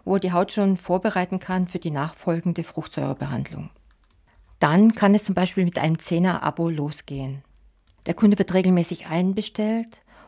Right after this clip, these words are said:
und hat natürlich auch im Gesamtpreis seine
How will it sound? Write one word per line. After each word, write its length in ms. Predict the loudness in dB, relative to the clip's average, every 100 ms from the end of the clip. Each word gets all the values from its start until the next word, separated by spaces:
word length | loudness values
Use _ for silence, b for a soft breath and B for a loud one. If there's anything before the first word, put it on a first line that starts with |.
| b
und 340 | 0 2 0
hat 320 | 0 -2 _
natürlich 600 | 2 2 0 -2 0 0
auch 200 | -2 0
im 100 | 0
Gesamtpreis 840 | -2 -2 -2 -2 -6 -2 0 0 -2
seine 360 | -4 -2 -4